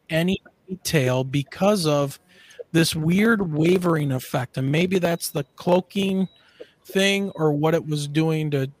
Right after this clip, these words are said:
try to hide or show itself or whatever. But there was no center light, which, you know, so many people talk about the center light, and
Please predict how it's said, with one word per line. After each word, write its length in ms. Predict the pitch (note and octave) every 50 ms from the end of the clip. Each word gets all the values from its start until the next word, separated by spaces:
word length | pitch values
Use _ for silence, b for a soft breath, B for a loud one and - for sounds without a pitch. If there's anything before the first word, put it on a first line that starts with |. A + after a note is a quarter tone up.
| - - -
try 280 | - - D#3 D3 D3 C#3
to 100 | C3 B2
hide 460 | A#2+ - - D#3+ E3 F3+ G3 F#3+ E3+
or 80 | D3 B2+
show 360 | - - - E3+ F3 F#3 F#3+
itself 600 | F#3+ - - - - - F3 F3 F3 - - -
or 80 | C#3 C3+
whatever. 840 | C3 C3+ C#3 D3 D#3+ E3+ E3+ E3 E3+ F3+ F3 D3+ C3+ B2 B2 A#2+ b b b b b b b b b - -
But 320 | C#3+ D#3+ D#3+ D#3 D3 - -
there 200 | - D3+ E3 F3
was 220 | F3+ F#3+ G3 F3+ E3
no 300 | F3 F#3 G3 A3+ B3+ A#3+
center 720 | - - - - - - - - F3 F3 F3+ E3+ C#3+ C3+
light, 340 | C3+ C3+ C3 B2+ B2+ B2 - _ _ _
which, 480 | - D3 D3+ D3 C#3+ - - - - - _ _ _ _ _ _ _ _ _ _ _ -
you 100 | - D#3+
know, 240 | D#3 D3 C#3+ C#3+ D3
so 220 | D3 - - - G#3
many 180 | G#3+ A3 G#3+
people 300 | G3 - - F#3+ - D#3
talk 260 | C3+ - - E3+ F3 -
about 220 | D#3+ D3+ C#3+ -
the 80 | - B2+
center 400 | - - - E3+ E3+ F3 D3+ C3+
light, 300 | C3 B2+ B2+ B2+ - _
and 360 | - C#3+ C3 C3 C3 B2+ -